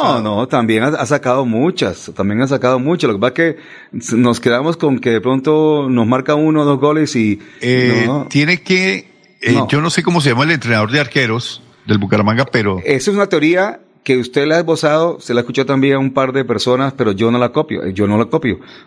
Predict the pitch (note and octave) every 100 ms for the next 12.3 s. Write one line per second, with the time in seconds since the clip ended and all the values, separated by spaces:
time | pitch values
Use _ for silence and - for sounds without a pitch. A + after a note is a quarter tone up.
0 | - A#2 B2+ C3 D3+ C3+ D#3 C3 A2+ G#2+
1 | G#2+ G2+ - A#2+ A#2+ A2 A2+ B2 C#3 C3
2 | C3 C3 B2+ C3 B2+ G#2 A2+ B2 - -
3 | - - A#2 A#2+ B2 B2 A#2 G#2 G#2 F3
4 | F#3 A#2+ G2 G#2 G2+ A#2 F2 - - -
5 | - A#2+ B2 C3 B2 A2 C3+ C#3 C#3 D#3+
6 | F3 D#3+ D#3+ D3+ A#2+ C3+ C#3+ C3 D#3 D3
7 | C#3 C3 C3 A2+ G2+ E2+ - - B2 C#3
8 | - D3+ D#3 D#3 - A2+ - D#3 E3 C3+
9 | B2+ B2+ C3+ C#3+ D3+ C#3+ B2+ C3+ C3+ _
10 | - _ - B2 C#3 - F#3+ D#3 - B2+
11 | C3 C#3 - F3+ F#3 E3+ C3 A#2+ - D3+
12 | - C3 -